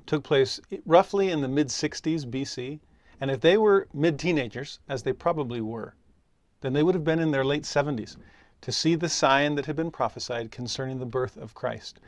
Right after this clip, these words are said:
that day, that night, and that day without any darkness. Prophesied by whom? Samuel the Lamanite. Could Samuel have been one of these stripling warriors? Perhaps. He came from this people. And to me, it's fascinating to imagine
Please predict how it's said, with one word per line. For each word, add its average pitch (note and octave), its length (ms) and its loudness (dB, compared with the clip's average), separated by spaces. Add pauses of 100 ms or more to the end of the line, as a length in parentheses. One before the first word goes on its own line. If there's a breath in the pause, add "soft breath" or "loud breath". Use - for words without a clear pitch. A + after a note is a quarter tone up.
(220 soft breath)
that B2+ 220 0
day, C#3+ 240 6
that C3+ 180 4
night, C#3 320 0
and C3 140 -8
that C3 240 -4
day C3 320 0
without B2 500 0
any D3+ 220 -4
darkness. C3 600 -8 (200)
Prophesied C#3+ 480 0
by C3 100 0
whom? G#3 340 0 (400 loud breath)
Samuel C#3+ 600 0 (240 loud breath)
the B2 220 -2
Lamanite. C3 640 0 (480)
Could B2+ 160 2
Samuel D#3+ 720 0
have B2+ 200 0
been E3 280 4 (100)
one D3 240 4
of D#3 140 2
these E3+ 340 0
stripling D#3+ 400 -2
warriors? D#3+ 320 -4 (420 loud breath)
Perhaps. D#3+ 540 0 (540)
He C#3 120 -4
came E3 300 -2
from D3 240 -2
this D3+ 180 -2
people. - 380 -4 (640)
And B2 80 -6
to C3+ 80 -6
me, E3 180 0
it's - 140 -6
fascinating D3+ 640 0
to C3+ 200 -2
imagine C3 640 -2